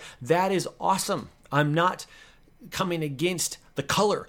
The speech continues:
I'm coming against movements that are contrary to the Word of God. I'm coming against concepts and ideas and groups that are trying to manipulate the masses, when really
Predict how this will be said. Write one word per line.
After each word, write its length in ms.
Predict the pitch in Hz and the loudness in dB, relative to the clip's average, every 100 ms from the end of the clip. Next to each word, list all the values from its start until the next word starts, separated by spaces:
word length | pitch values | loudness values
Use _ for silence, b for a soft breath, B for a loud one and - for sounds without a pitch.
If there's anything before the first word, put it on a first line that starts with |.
| B | B
I'm 140 | 147 139 | -2 0
coming 340 | - 190 185 | 0 -2 -2
against 320 | 165 165 160 | -2 -2 0
movements 600 | 143 147 202 180 156 135 | 2 4 4 2 -2 0
that 100 | 147 | 2
are 60 | 131 | 2
contrary 680 | - 180 190 180 156 139 143 | 2 0 0 0 -2 0 0
to 100 | 147 | -2
the 100 | 135 | -2
Word 240 | 127 135 | 0 0
of 160 | 127 113 | 0 -2
God. 300 | 143 175 131 | 0 0 0
I'm 140 | 127 127 | -2 -2
coming 360 | 185 202 208 | -2 -2 -2
against 400 | 151 143 135 - B B - | -2 -2 -2 -8 B B -8
concepts 680 | - 185 202 196 160 135 156 | 0 2 2 4 2 2 0
and 80 | 147 | 0
ideas 560 | 139 131 185 202 139 | 0 -2 0 0 0
and 200 | 151 139 | 0 -2
groups 480 | 117 143 202 - - B B B | 2 2 2 -2 -10 B B B
that 240 | 151 160 156 | 0 2 6
are 160 | 151 | 4
trying 340 | 143 170 170 151 | 4 -2 0 0
to 80 | |
manipulate 760 | 135 135 143 185 190 185 185 175 | 0 0 0 -2 -4 -2 -2 -2
the 80 | 143 | -4
masses, 880 | 127 143 165 185 170 135 90 120 - b b b _ _ _ - | -2 -2 -2 -2 -2 -2 -2 -6 -6 b b b _ _ _ 0
when 260 | 156 151 147 | 2 4 6
really 380 | 220 226 151 | 6 6 0